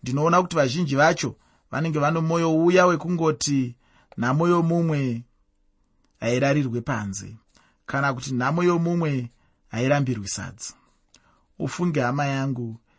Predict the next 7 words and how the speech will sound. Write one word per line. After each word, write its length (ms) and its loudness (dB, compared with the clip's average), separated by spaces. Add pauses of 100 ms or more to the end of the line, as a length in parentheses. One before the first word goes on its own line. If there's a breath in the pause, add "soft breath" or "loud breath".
(320)
isu 300 -2
sevafundisi, 1000 -2 (680)
uye 220 4
munhu 440 0
semunhu 440 0
zvake 400 -2
nje 400 -6